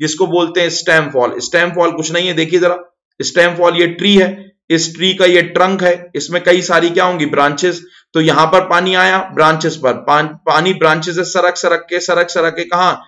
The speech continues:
सारी, अ, सारी branches, सारी stems का पानी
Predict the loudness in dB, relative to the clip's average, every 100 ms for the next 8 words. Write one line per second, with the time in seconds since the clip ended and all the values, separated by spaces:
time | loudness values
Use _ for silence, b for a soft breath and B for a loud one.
0 | B _ 0 2 2 0 -2 0 0 0
1 | 2 2 2 0 0 2 0 -2 0 0
2 | 0 -4 -4 -2 -2 -4 -4 -2 0 0
3 | 0